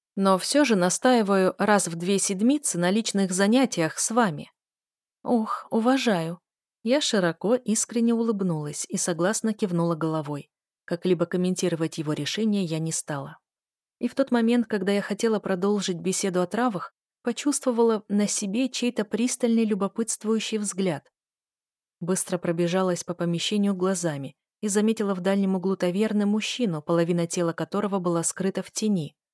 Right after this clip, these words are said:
Отчего-то подсвечника на столике не было, поэтому полностью его рассмотреть мне не удалось. Мужчина уже не глядел на меня, затененный профиль незнакомца был направлен в другую сторону,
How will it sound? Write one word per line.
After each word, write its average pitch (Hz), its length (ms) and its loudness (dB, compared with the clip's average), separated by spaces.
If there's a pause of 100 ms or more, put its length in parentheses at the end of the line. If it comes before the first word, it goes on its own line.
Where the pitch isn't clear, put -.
(400)
Отчего-то 226 500 0
подсвечника 220 720 -4
на 170 120 0
столике 180 460 -2
не 233 240 4
было, 147 300 -6 (340)
поэтому 220 400 2
полностью 208 580 0
его 190 200 0
рассмотреть 190 580 -2
мне 196 220 2
не 196 120 2
удалось. 180 640 -2 (800)
Мужчина 170 480 0
уже 170 200 2
не 196 120 2
глядел 208 460 2
на 165 100 -2
меня, 156 400 -4 (260)
затененный 165 640 -2
профиль 180 440 -2
незнакомца 165 720 -2
был 170 160 0
направлен 175 540 0
в 185 60 -8
другую 170 380 -2
сторону, 151 560 -4